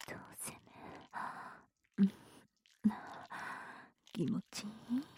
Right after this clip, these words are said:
根元まで加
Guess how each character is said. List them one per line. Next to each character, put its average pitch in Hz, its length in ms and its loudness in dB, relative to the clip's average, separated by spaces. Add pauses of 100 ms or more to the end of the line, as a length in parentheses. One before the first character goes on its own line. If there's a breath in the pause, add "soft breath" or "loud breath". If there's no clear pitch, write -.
(3250 loud breath)
根 165 120 12
元 156 380 -2
ま - 140 -10
で - 80 -20 (100)
加 - 200 -2